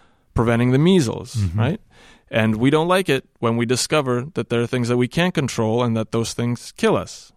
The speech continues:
Speaker 1: right? And anything like that obviously scares the bejesus out of us. Like, let's say there's an earthquake.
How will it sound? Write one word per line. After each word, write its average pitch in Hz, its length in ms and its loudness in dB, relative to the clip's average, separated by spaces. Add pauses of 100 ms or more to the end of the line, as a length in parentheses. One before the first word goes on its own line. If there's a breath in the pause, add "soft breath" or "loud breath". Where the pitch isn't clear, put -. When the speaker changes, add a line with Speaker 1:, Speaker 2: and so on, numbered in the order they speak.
Speaker 1:
right? 131 220 -2 (680 loud breath)
And 117 480 0 (300)
anything 143 520 0
like 107 260 0
that 104 320 -4 (140)
obviously 113 520 -2
scares 113 680 -4
the 123 100 -6
bejesus 143 600 0
out 98 160 -4
of 92 80 -8
us. 82 200 -12
Like, 101 140 -10
let's 113 180 -4
say 147 100 4
there's 156 220 4
an 170 120 2
earthquake. 113 560 -2